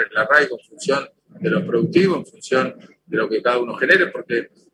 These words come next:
también hay una fantasía, ¿no? Pensar que hacemos vivienda en el interior y la gente se va a vivir. La verdad, lo que tenemos que hacer es vivienda para que los que vivan ahí no se vengan, o no vayan a los conurbanos de cada una de las provincias, o las centrales de cada una de las provincias. Así que, bueno,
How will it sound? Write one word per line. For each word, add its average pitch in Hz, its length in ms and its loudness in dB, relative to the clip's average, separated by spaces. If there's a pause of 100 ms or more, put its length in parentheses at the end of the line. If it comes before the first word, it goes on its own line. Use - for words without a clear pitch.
(160)
también 151 320 0
hay 151 160 2
una 135 120 0
fantasía, 131 600 -2
¿no? 123 140 -8
Pensar 131 280 -2
que 131 80 0
hacemos 127 300 -4
vivienda 135 800 -2
en 120 120 -10
el 120 120 -8
interior 139 400 0
y 127 60 -2
la - 80 4
gente - 260 -6
se - 120 -4
va 127 60 2
a - 20 4
vivir. 151 180 2
La 107 80 -2
verdad, 113 180 2
lo 123 120 -2
que 120 60 -8
tenemos - 240 -2
que 127 60 0
hacer 147 180 2
es 139 60 2
vivienda 156 340 0
para 123 200 0
que 117 80 -8
los 113 100 -6
que 117 140 0
vivan 131 300 0
ahí 147 200 2
no 139 80 -6
se 123 160 -4
vengan, 120 380 -2 (420)
o 113 80 -8
no 113 80 -4
vayan 127 300 -2
a 110 60 -2
los 113 160 -4
conurbanos 117 540 -2
de 113 80 -12
cada 113 160 -2
una 120 220 -6
de 110 80 -4
las - 120 -10
provincias, 120 800 -4
o - 60 -16
las 107 140 -2
centrales 110 300 -6
de 110 100 -4
cada 110 100 -10
una 107 100 -10
de 107 40 -6
las 104 60 -10
provincias. 131 300 -4
Así - 100 -10
que, 123 80 -4
bueno, - 180 -6